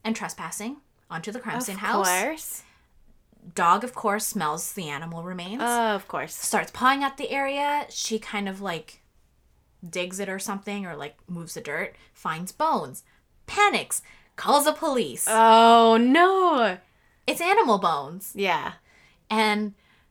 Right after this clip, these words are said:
Speaker 2: You're on
Speaker 1: my
Speaker 2: private property.
Speaker 1: You're on, hey, I think,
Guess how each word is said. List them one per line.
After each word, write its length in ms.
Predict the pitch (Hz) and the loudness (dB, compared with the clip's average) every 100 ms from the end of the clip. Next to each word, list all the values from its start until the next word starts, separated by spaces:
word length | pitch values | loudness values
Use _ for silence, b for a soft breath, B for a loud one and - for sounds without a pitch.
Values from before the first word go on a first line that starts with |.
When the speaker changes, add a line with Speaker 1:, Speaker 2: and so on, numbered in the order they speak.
| _ _ _ _ | _ _ _ _
Speaker 2:
You're 140 | 208 202 | 0 4
on 120 | 214 | 4
Speaker 1:
my 80 | 233 | 6
Speaker 2:
private 360 | 226 220 226 220 | 6 4 2 4
property. 400 | 285 349 285 233 | 6 6 6 6
Speaker 1:
You're 80 | 233 | 8
on, 220 | 247 196 - | 6 0 2
hey, 140 | 339 311 | 4 4
I 100 | 220 | 2
think, 320 | 247 359 - | -2 -10 -12